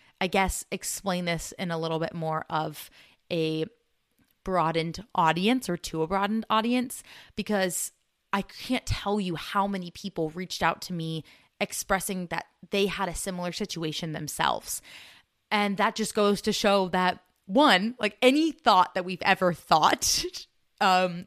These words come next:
we're not alone in. And to have that solidarity,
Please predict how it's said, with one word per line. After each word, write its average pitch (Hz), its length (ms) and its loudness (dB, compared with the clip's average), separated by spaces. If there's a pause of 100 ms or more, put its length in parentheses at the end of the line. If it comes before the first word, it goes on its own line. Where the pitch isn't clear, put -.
we're 196 180 -4
not 170 200 4
alone 143 320 0
in. 98 220 -8 (480)
And 160 480 -2 (380)
to 226 100 -4
have 226 380 4
that 196 200 6
solidarity, 175 1040 0